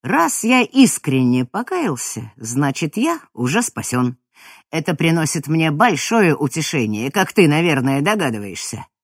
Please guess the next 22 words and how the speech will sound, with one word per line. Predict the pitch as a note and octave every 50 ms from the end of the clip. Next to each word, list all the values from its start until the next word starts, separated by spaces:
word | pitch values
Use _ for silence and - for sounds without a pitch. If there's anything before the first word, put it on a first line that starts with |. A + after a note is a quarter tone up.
| _ - - - _ _ -
А | C3 C#3+
еще | D3 C#3 C#3+ - - - D#4+ C#4+ E3+ - - _
это | - E3+ - G3 F3+
делает | F3 F#3+ B3+ C4 A3 E3+ D3+ D3+ -
меня | C#3 C#3+ D3 D3 C#3+ C#3+
более | D3+ E3+ A#3+ B3 G#3 F3 E3+ D#3+
непримиримым | E3+ F#3 E3 - G3+ G3 G3+ G#3 G#3+ A3 A#3 D4+ D#4+ C#4 A3+ F#3+ F3+ D#3+
к | - -
чужим | - - C4+ C#4 C4 F#3+ F3 F3 E3+ E3+ E3+ D#3
грехам». | F3 G3 F#3 E3 - - F3 F3+ F3+ F3 F3 F3+ E3+ D3 - _ _ _ _ _ _ _ _ _ _ _
И | E3
он | D#3 D3+ D3+ D3
снова | - - - F3 F3+ F3 E3 D#3 D3+ - -
уставился | C#3+ - - - C3 B2+ A#2+ A#2+ A#2+ A#2 - - C3 A#2+
на | A#2+ A#2+
художника. | - C#3+ B2+ A#2 G#2+ G#2 G#2 G#2+ C#3 C3 A#2+ - - C#3+ B2 G2+ - _ _ _ _ _ _ _ _
«А | - D#3 G3+
скажи | G3 - - - E4 E4 D#4 D#4+ D#4+ C4
мне, | D#3+ A#2+ G#2+ G2 G2 F2+ D#2+ - _ _ _ _ _ _ _ _
как | _ - E4 D#4+ - -
поживает | - C#4+ C4+ A#3 B3+ B3+ A#3+ C4+ C4+ C4+ C4 - -
Кристофора?» | - C4+ C4+ C4+ A#3+ - - - - - - - - D3 C3 A#2 G#2 F#2 -